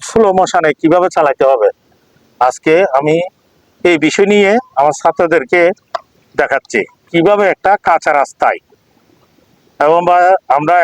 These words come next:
এখন এটা প্রাইভেট কার হলো, আমরা তো সারা জীবন প্রাইভেট কার চালাবো না, অত মাঝে মধ্যে আমরা যে গাড়ি বালি বহন করে আমরা ড্রাম ট্রাক বলে থাকি, ওই ড্রাম ট্রাকটা আমরা চালাতে পারি।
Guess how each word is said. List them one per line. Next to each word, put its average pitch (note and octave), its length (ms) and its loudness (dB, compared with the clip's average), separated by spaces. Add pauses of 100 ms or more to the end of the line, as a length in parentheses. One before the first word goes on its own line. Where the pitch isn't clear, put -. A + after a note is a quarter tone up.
এখন E3 160 -2 (100)
এটা F3 180 0 (1120)
প্রাইভেট F3 380 -2
কার G#3+ 180 0
হলো, F#3+ 200 2 (580)
আমরা E3+ 140 0 (100)
তো F#3 40 -2 (100)
সারা F#3+ 240 2
জীবন F#3 240 0
প্রাইভেট D#3+ 280 -2
কার E3+ 160 -4
চালাবো C3+ 360 0
না, G2+ 60 0 (640)
অত D#3 140 -2 (120)
মাঝে E3 240 0
মধ্যে F#3 260 -2
আমরা F#3 180 0 (840)
যে E3 140 -2 (100)
গাড়ি E3+ 180 2 (100)
বালি D3+ 300 0
বহন G3 220 0 (100)
করে F#3 180 2 (680)
আমরা D#3+ 140 0 (100)
ড্রাম F3+ 180 0 (100)
ট্রাক F3 180 0 (100)
বলে C#3 200 2
থাকি, E3 220 0 (440)
ওই F#3 160 0
ড্রাম F#3 240 0
ট্রাকটা G#3+ 300 -2 (100)
আমরা G3 180 2 (580)
চালাতে D#3 380 -2
পারি। G2 180 0